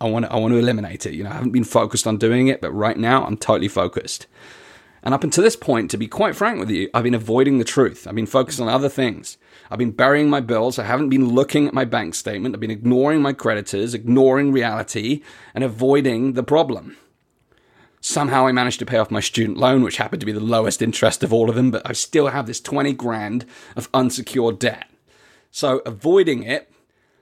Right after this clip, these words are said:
as a strategy <laughs> clearly hasn't worked. You know, I've been making money in my business at different levels,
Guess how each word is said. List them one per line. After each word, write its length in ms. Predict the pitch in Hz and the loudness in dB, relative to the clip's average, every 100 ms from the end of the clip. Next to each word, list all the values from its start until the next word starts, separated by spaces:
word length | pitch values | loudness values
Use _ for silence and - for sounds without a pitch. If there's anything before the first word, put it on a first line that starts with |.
| _ _ _ _ _ - | _ _ _ _ _ -8
as 160 | 131 | -6
a 60 | 127 | -6
strategy 760 | - 156 - - - 110 127 - | -2 -2 0 -6 -6 -4 -4 -4
<laughs> 20 | |
clearly 560 | - 175 160 147 123 | 2 4 4 2 0
hasn't 380 | 120 123 135 160 | 0 -2 -2 0
worked. 520 | 139 120 104 - - _ _ - - - - | 2 0 -4 -18 -20 _ _ -20 -20 -12 -2
You 80 | |
know, 180 | 123 135 | 2 2
I've 120 | 139 | 2
been 140 | 143 127 | 2 2
making 280 | 139 135 131 | 0 2 2
money 180 | 131 | 2
in 60 | 127 | 2
my 80 | 117 | 0
business 640 | 143 175 151 170 160 - | -2 -2 -2 -2 -2 -4
at 120 | 101 | -4
different 280 | 120 113 104 | -6 -6 -2
levels, 640 | 143 147 151 151 143 131 | 0 2 4 4 4 0